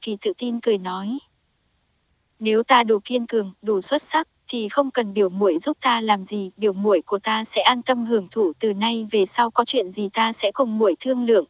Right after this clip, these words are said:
sẽ không gạt muội." Triệu Duệ Kỳ không đợi Yên Nhiên trả lời, hắn xoay người dẫn nàng vào núi.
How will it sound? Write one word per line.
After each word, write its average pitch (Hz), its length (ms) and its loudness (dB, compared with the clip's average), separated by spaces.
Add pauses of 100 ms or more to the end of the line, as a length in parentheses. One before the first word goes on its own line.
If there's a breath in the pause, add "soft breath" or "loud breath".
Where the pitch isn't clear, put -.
sẽ - 260 -2
không 240 280 0
gạt 202 200 -2
muội." 196 280 -4 (1120)
Triệu 220 220 2
Duệ 196 340 4
Kỳ 208 220 -4
không 247 240 -2
đợi 202 140 4
Yên 233 260 -2
Nhiên 240 300 -2
trả 208 160 -2
lời, 190 360 -4
hắn 208 300 -2
xoay 262 220 -2
người 214 280 0
dẫn 208 280 0
nàng 214 280 0
vào 196 200 2
núi. 202 380 -6